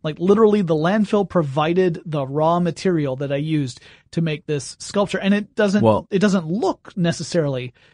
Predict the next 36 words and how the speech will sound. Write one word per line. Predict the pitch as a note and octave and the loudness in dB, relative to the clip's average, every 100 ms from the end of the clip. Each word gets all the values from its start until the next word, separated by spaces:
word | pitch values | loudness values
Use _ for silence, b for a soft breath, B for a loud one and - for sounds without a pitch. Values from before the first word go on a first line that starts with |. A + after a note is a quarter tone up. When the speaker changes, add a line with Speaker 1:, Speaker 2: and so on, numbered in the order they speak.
| b | b
Speaker 1:
like | D#3+ | -2
that. | D#3 D#3 | 0 0
And | F#3 | 0
of | G3+ | 0
course, | C4 - | 0 2
there | F3+ E3+ | 2 2
are | E3 E3+ E3 - | 4 2 0 -4
artists | E3 D#3 - | -2 -2 -2
who | E3 | -4
use | D#3 F3 F3 D#3+ A#2 | 0 0 0 0 2
Speaker 2:
Yeah, | D3+ G#2+ | 4 4
I | G2 | 2
mean, | G#2+ | 2
that's | G#2 A2 - | 2 0 0
a, | G2 | 0
there's | F#2 G#2 G2+ | 0 -2 -2
a | |
grand | G2 A2+ A#2+ B2 | 0 2 4 2
tradition | - A2+ A#2+ - B2+ G2 | 0 0 0 0 0 0
of | F#2 | 0
using | F#2+ F2+ F#2 | -4 -4 -4
reclaimed | F#2 G#2 G2+ - G2+ G2+ G2 F#2+ | -2 -2 -4 -4 -4 -2 -2 -2
objects | F#2+ G#2 G#2 E2+ E2 - - | -2 -2 -4 -8 -8 -10 -8
to, | G2 E2 E2+ - | -6 -6 -6 -8
to | G2+ E2+ - | -10 -10 -10
make | G#2 G2 F#2 F#2 | -4 -2 -2 -4
into | G2 F2+ | -4 -4
pieces | - F#2 E2+ E2 | -4 -6 -6 -8
of | E2 | -2
art. | A2 F#2 - | 0 0 -2
Speaker 1:
Sure. | - G3 G3 - _ - | -2 0 0 -4 _ -8
Speaker 2:
I, | A2+ D2+ _ _ - | -8 -8 _ _ -2
I | E3+ | 0
wanna | C#4 A3+ | 2 0
talk | C3 B2+ A2+ A#2 | 0 0 0 -2
about | A2 G#2+ G#2 G2+ - | 0 2 2 0 -6